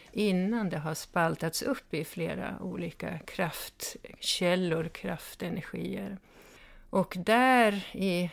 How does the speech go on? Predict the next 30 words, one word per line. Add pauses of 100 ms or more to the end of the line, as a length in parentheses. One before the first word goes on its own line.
medvetandet
så
finns
det
ju
enormt
mycket
att
forska
på
när
man
läser
Martinus.
Det
är
ju
det
som
man
sen
håller
på
med
resten
av
livet,
att
försöka
förstå